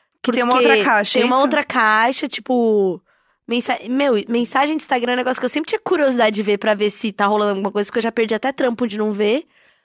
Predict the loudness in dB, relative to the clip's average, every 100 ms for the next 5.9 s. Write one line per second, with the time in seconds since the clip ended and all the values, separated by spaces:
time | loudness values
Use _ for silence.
0 | _ _ 0 0 2 2 2 2 0 0
1 | -4 -2 -2 -2 -2 -4 -2 -2 -2 -6
2 | -12 _ -6 -2 2 2 0 -2 -4 -2
3 | -2 -2 -2 -2 0 0 0 0 -2 -2
4 | -2 -4 -4 -2 0 0 0 -2 -2 -4
5 | -4 -2 -2 -2 -4 -2 -2 -2 -4